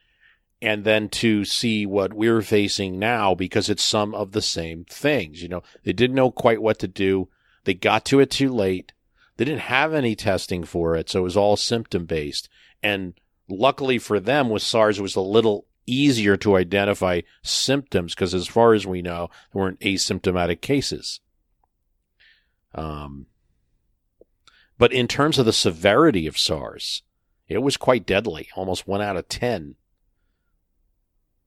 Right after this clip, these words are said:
you know, in terms of pe-, known cases were dying.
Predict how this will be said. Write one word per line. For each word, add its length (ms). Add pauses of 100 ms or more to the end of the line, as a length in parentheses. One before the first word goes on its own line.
(160)
you 140
know, 200
in 100
terms 380
of 240
pe-, 220
known 300
cases 640 (420)
were 80
dying. 380